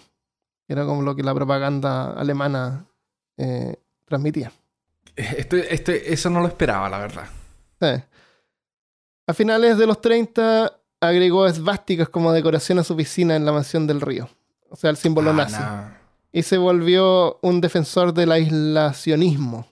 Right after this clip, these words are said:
Speaker 1: que sería lo opuesto a globalismo o globalización.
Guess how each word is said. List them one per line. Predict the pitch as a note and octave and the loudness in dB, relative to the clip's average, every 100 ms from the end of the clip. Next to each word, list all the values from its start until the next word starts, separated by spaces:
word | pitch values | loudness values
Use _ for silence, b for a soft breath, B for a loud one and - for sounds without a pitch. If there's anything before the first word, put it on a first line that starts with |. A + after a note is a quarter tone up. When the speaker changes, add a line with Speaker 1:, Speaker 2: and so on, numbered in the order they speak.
| _ | _
Speaker 1:
que | - | -16
sería | C3+ D#3 D#3 | -6 0 0
lo | D3 | 2
opuesto | D#3+ D#3 D#3+ | -2 -2 -4
a | |
globalismo | D3 C#3+ C#3+ D#3 F3+ A3 E3 | -2 0 0 0 -4 -4 -4
o | |
globalización. | D3+ D3 D3+ C3+ D3+ - G#3 | -2 0 0 -4 -8 -8 -8